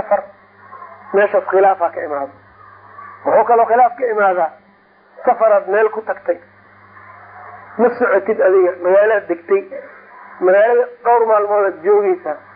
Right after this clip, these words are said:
Iyadana marka ma gaabinay, salaada musaafir maa lagu xisaabaa? Mase muqiim baa lagu xisaabaa? Iyadana mas'ale hadalkeedu badan yahay.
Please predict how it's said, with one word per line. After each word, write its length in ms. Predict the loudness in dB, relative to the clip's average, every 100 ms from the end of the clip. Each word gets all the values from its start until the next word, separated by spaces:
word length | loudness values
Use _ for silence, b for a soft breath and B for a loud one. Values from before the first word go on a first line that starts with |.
| -20 -20 -20 -20 -4
Iyadana 320 | 0 2 2 0
marka 260 | -2 -2
ma 120 | -2
gaabinay, 480 | 0 2 2 2 -2 -2
salaada 320 | 0 0 -2
musaafir 440 | -6 0 0 0
maa 140 | -2 0
lagu 220 | 2 0
xisaabaa? 480 | -2 -2 0 0 -4 -12 _ _ -18
Mase 160 | -6 0
muqiim 340 | 0 2 0
baa 120 | 2 2
lagu 220 | 2 -2
xisaabaa? 460 | -2 -2 0 -2 -10 -18 -20 -20 -20 -20 -20 -20 -20 -6
Iyadana 260 | 0 2 2
mas'ale 320 | -2 -2 2 2
hadalkeedu 440 | 0 -2 0 0 2
badan 220 | 2 2
yahay. 220 | -2 -6